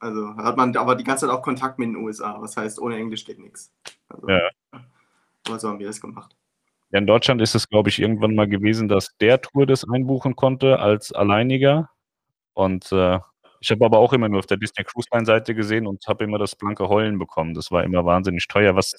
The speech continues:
Speaker 2: hatte euch das gekostet?
Speaker 1: Ähm, wir haben bezahlt, ähm, zusammen dann mit Flug, ich glaub, ohne Flug war's drei, vier für beide.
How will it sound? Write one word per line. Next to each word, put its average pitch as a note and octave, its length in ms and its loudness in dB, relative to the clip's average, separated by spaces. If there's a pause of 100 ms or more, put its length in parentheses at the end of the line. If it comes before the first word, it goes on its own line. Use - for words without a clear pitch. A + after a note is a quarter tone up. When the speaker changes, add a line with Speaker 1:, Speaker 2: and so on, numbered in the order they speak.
Speaker 2:
hatte A2+ 200 2
euch A2 180 2
das - 180 0
gekostet? - 540 -4 (160)
Speaker 1:
Ähm, A#2 300 -12
wir B2+ 160 -6
haben C#3 320 -12
bezahlt, C3+ 1200 -6
ähm, A2+ 1160 -8
zusammen B2 1080 -6
dann A#2 200 -10
mit C#3+ 220 -6 (440)
Flug, F3 400 -8
ich - 80 -18
glaub, C#3 160 -4
ohne F#3 260 -4
Flug - 220 -12
war's D3 180 -6
drei, B2+ 220 -4
vier B2 380 -6 (100)
für A#2+ 160 -6
beide. G#2 340 -12